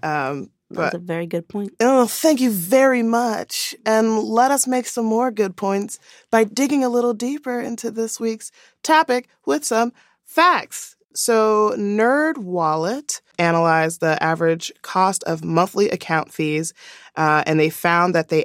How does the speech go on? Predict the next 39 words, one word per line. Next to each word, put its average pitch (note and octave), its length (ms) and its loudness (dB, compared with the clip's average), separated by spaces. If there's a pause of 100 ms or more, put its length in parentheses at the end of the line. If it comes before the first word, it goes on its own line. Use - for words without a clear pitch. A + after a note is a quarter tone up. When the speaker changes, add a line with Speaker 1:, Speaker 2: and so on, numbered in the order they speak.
Speaker 1:
add D#3+ 180 0
up D#3 160 0
to - 180 -6
almost D#3 440 -2
one D#3+ 440 2
thousand F3+ 360 0
dollars D#3 300 0
over D#3 180 -2
the D#3+ 80 -8
course D#3 320 -4
of D#3 100 -10
ten D#3+ 260 -4
years. D3+ 480 -4 (460)
A D#3 240 2
breakdown G3 420 2
of D#3+ 100 -2
what E3+ 180 2
you D#3+ 120 -2
might F#3+ 300 0
be A3+ 120 -2
spending F#3+ 360 -2
on F3+ 160 0
fees. E3+ 480 -2 (320)
Monthly F3+ 400 2
maintenance G#3 520 2
fees F3+ 340 0
can F3 140 -4
be E3+ 120 -2
ten F3+ 320 -2
to F3 100 -6
twelve E3 400 -2
dollars. D3+ 600 -2 (380)
Uh, D#3+ 380 2
on E3 260 2
average, E3 720 0
A E3 120 0
T F#3+ 220 0
M G#3 160 2
fees F#3 500 -2